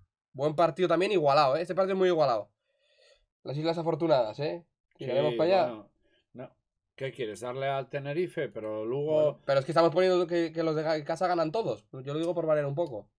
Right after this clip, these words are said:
Speaker 2: Vale, vale, pues venga,
Speaker 1: ¿Tiramos
Speaker 2: el,
Speaker 1: pa'
Speaker 2: el,
Speaker 1: Tenerife?
Speaker 2: el Lugo vamos a dejar que marque el gol del honor, que juega en casa.
Speaker 1: ¿Uno?
Speaker 2: Y un dos al Tenerife.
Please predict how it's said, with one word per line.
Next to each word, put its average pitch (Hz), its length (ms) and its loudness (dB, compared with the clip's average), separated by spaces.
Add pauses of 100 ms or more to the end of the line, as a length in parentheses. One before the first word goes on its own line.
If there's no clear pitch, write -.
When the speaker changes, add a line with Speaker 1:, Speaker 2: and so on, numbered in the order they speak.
(140)
Speaker 2:
Vale, 139 300 -2
vale, 180 260 -2
pues - 240 -12
venga, 135 400 -6
Speaker 1:
¿Tiramos 135 300 0
Speaker 2:
el, - 20 -6
Speaker 1:
pa' 151 80 4
Speaker 2:
el, - 60 0
Speaker 1:
Tenerife? 156 420 -2
Speaker 2:
el 117 100 -6
Lugo 151 260 -2
vamos 165 340 -4
a 170 100 0
dejar 170 360 -2
que 156 220 -4
marque 151 500 -6
el 147 120 -4
gol 156 220 -2
del 151 160 -2
honor, 165 300 -2
que 143 100 -8
juega 143 280 -4
en 143 100 -10
casa. 180 500 -8
Speaker 1:
¿Uno? 180 420 -2
Speaker 2:
Y 139 380 -6
un 156 220 -6
dos 170 280 -2
al 156 160 -4
Tenerife. 170 680 -6